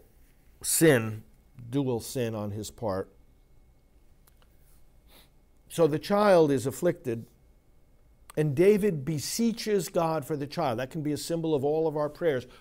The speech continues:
When we're asking the Lord for something, something clearly good in our eyes, clearly desirable, let the child live but not die. The Lord, God, uh, David beseeches the Lord for the, for the child.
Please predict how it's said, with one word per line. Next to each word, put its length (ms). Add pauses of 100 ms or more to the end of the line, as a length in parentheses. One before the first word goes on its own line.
When 160
we're 160
asking 420
the 100
Lord 280
for 120
something, 380
something 460 (260)
clearly 460
good 500 (220)
in 160
our 200
eyes, 560 (380)
clearly 420
desirable, 960 (220)
let 160
the 100
child 380
live 400
but 160
not 240
die. 460 (1300)
The 140
Lord, 420
God, 280
uh, 140 (280)
David 520 (220)
beseeches 960
the 120
Lord 380
for 140
the, 80 (280)
for 140
the 80
child. 320